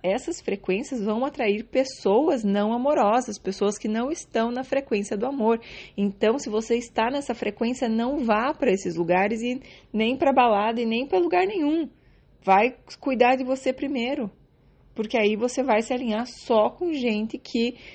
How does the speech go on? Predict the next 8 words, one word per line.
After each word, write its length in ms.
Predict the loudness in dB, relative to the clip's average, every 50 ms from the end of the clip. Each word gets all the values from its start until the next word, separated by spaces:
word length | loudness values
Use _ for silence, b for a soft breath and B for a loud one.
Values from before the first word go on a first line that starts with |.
| B B -4
não 140 | -4 -2
quer 140 | 0 0 0
compromisso, 800 | 0 0 -2 0 2 2 2 2 2 0 0 0 -2 -4 -8 -6
com 200 | -2 -2 -2 0
gente 340 | 0 0 0 -2 -4 -6 -10
que 140 | -12 -14
quer, 380 | -6 0 4 4 6 4 4 0 -6 -20 -20 _ _ _ _ _ -8
sabe, 480 | -2 2 4 4 4 4 2 0 0